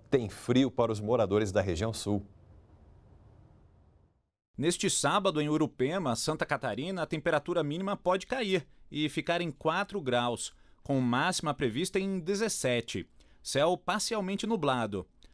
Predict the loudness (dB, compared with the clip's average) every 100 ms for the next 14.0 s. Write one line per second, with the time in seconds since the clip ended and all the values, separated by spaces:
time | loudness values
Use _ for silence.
0 | -6 2 2 2 -4 -2 -2 0 0 0
1 | -4 -2 -2 -2 -2 -2 -2 -2 -4 -4
2 | -2 0 0 0 -4 -4 -2 0 0 0
3 | -2 -2 0 0 0 -4 -8 -8 -8 -4
4 | -4 -4 -6 -6 -4 -4 -4 0 0 0
5 | -2 -2 -2 -8 -12 -14 -20 -20 -20 -20
6 | -8 -4 -2 0 -2 0 0 0 -2 -2
7 | -4 0 0 -2 -2 -4 0 -2 0 2
8 | 0 -2 _ _ -4 0 0 0 -2 -4
9 | -4 -4 -2 0 2 0 -2 -2 -2 0
10 | 0 0 0 -4 -8 _ -2 0 0 -2
11 | -2 -2 -4 0 0 0 -2 -2 0 0
12 | -2 -6 -8 -4 -2 -2 -4 -4 -4 -4
13 | -4 -4 -6 -4 -4 -2 -2 -2 -4 -8